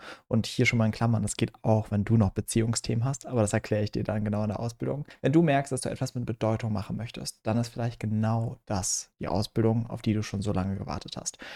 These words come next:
Du findest alle Infos zur Ausbildung und wie du dich anmelden kannst direkt hier unter diesem Video. Deswegen schau unbedingt rein und jetzt viel Spaß beim restlichen Video. Wenn wir auf Beziehungen blicken, würde ich sagen, man kann zwei Gruppen aus Paaren unterteilen. Und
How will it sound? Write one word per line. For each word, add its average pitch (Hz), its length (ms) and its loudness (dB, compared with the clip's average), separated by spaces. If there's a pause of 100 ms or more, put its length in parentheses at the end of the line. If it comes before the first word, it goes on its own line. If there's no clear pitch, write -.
(120)
Du 135 100 0
findest 156 440 0
alle 147 200 2
Infos 135 420 0
zur 113 120 -4
Ausbildung 127 440 0
und 117 240 -2
wie 113 60 0
du 117 100 -2
dich 104 160 -4
anmelden 120 400 0
kannst 113 320 -4
direkt 98 340 0
hier - 240 -2
unter 104 120 -2
diesem 95 280 -2
Video. 92 280 -4
Deswegen 104 280 -6
schau 123 200 -2
unbedingt 120 320 0
rein 139 240 2 (340)
und 113 100 0
jetzt 104 220 -2
viel 120 80 -4
Spaß 90 320 -6
beim 104 120 -4
restlichen 107 380 -4
Video. 104 280 -6 (180)
Wenn 160 140 6
wir 214 80 8
auf 175 100 2
Beziehungen 139 480 2
blicken, 139 480 2
würde 139 160 4
ich 127 80 0
sagen, 131 320 4
man 127 100 2
kann 143 280 -2
zwei 147 420 6
Gruppen 151 480 2
aus 113 240 -2
Paaren 117 460 2
unterteilen. 113 600 -4 (460)
Und 123 300 0